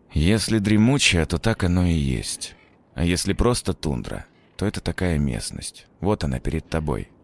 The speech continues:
Давай мох собирать. Зелёный мох брать не надо, он влажный, а белый в сумку клади.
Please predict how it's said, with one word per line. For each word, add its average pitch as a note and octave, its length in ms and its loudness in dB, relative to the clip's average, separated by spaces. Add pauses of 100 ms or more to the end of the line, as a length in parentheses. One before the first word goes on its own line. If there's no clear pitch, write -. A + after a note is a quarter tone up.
(960)
Давай A#2+ 320 4
мох F#2+ 260 4
собирать. C#2 560 -4 (280)
Зелёный A2+ 420 4
мох A2+ 200 2
брать G#2+ 280 2
не G#2+ 80 4
надо, F2+ 260 2
он D#2+ 140 2
влажный, D2 420 0
а D#2+ 60 0
белый A2+ 260 4
в - 80 0
сумку F#2 320 2
клади. C2 460 -2